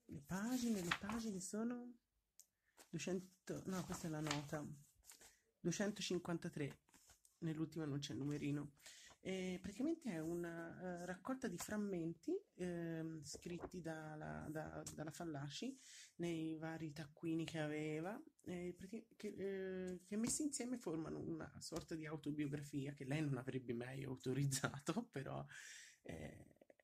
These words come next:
a volte, vedi, eh, la gente non rispetta la tua volontà. Io ne sono <laughs> contento perché così me lo, me lo posso leggere. E sono troppo curioso, ho già letto, mm, tanti libri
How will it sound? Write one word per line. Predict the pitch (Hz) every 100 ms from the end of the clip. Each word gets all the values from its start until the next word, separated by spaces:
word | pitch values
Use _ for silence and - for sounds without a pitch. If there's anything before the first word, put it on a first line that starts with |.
| _
a | - - 151
volte, | - 151 143 - 139
vedi, | 143 135 - 143 139 - -
eh, | - 156 147 147 143 147 156 143 - _ - _
la | 139
gente | 151 160 160
non | 147
rispetta | 143 143 -
la | 160
tua | 214
volontà. | 262 339 175
Io | 165 165 -
ne | 147
sono | 151 175
<laughs> | -
contento | 202 - 139 151 156 156
perché | 139 127 - 143
così | - 139
me | 131 117
lo, |
me | 120
lo | 120
posso | 117 143 - 123
leggere. | - 131 139 147 170 - - - - - - - _ _
E | 185 185 170 165 165 160 160 151 151 147 - - -
sono | - 175
troppo | 143 135 139
curioso, | 139 139 131 131 131 -
ho | 156
già | 151
letto, | 147 143 - 143 - -
mm, | 139 131 -
tanti | 147 139 - 139
libri | 131 135 131 123 131 131 127 143